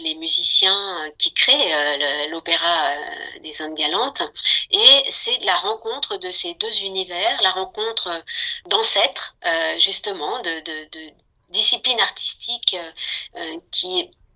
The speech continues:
semblent appartenir à un passé, mais qui sont dans ce dialogue toujours actuel, puisqu'elles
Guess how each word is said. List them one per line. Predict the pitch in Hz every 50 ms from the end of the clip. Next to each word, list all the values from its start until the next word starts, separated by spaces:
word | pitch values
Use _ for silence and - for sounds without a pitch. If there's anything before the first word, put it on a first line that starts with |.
| _ _
semblent | - - - - - 269 262 254 220 196
appartenir | 190 185 190 175 - - 202 202 196 202 208 214 208 196 - -
à | 175
un | 170 165 -
passé, | - - 170 170 - - - 269 339 440 - - - - - - - -
mais | - - 202 214 240 -
qui | - - 214 196
sont | - - - 220 226 240 214 269 214 190
dans | 185 185
ce | 180 - - 202
dialogue | 190 - - 190 185 180 175 196 247 277 - - 170 - - - - - - _
toujours | - - 214 214 240 240 226 202
actuel, | 196 190 - - - 185 - 233 269 277 -
puisqu'elles | - - 403 - - - - 202 - 240 220 - - 175 170 165 160 156